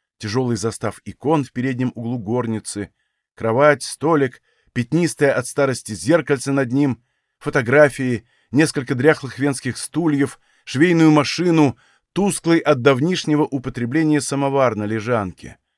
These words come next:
С внезапно и остро застучавшим сердцем, через рот, как при удушье, вдыхая воздух, Бунчук повернулся и, кинув чемодан, оглядел кухню.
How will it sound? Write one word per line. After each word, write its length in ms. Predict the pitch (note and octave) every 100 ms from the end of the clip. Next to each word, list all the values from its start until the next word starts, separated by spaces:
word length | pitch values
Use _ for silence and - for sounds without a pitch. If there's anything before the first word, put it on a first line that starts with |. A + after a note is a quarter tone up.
| _ _ _ _ _ _ _
С 140 | -
внезапно 540 | A#2+ D3 C3 G#3 D3+ E3+
и 200 | - E3
остро 420 | G3 F#3+ E3 D#3
застучавшим 640 | C#3 B2+ C#3 F#3 D#3+ D3
сердцем, 680 | B2+ - G3 F3 - C3 G#2+ _ _ _ _ _
через 320 | - C#3+ B2+
рот, 240 | D#3+ F3+
как 160 | - C3+
при 120 | C#3+
удушье, 460 | D3+ C#3+ G3+ - C#3+
вдыхая 400 | B2 C3+ E3+ D#3
воздух, 580 | C3 F#3+ F#3 B2+ C3+ - _ _
Бунчук 460 | - D3 D#3 F#3+ E3
повернулся 800 | D#3+ C#3+ C3+ F#3+ G#3 - F#3 D3 _ _ -
и, 100 | B2
кинув 340 | A#2+ A3 F#3+
чемодан, 480 | B2+ E3 D#3+ F#3+ G3+
оглядел 480 | - C#3+ D3+ C#3+ D#3+
кухню. 600 | - C#3 A#2 - E2+ C#2